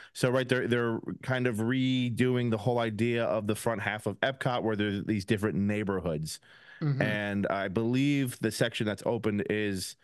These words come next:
Speaker 1: the, the garden section, and that's where you'll find some of the other stuff that, that we have on our list that, that opened up.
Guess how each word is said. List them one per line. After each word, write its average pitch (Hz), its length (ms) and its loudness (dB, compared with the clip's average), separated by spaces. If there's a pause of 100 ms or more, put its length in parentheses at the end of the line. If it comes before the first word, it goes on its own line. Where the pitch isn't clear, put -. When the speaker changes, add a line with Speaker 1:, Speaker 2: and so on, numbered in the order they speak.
(460)
Speaker 1:
the, 98 280 0
the 95 120 0
garden 104 460 0
section, 101 400 -2
and 98 120 0
that's 110 240 -4
where 127 120 0
you'll 120 140 0
find 120 280 -2
some 120 100 2
of 110 80 0
the 110 100 2
other 120 180 0
stuff 113 320 -2
that, 107 400 0
that 90 100 0
we 104 100 0
have 110 160 -2
on 107 100 0
our 98 140 -2
list 135 240 -2
that, 98 180 2
that 104 160 0
opened 101 320 0
up. 117 200 0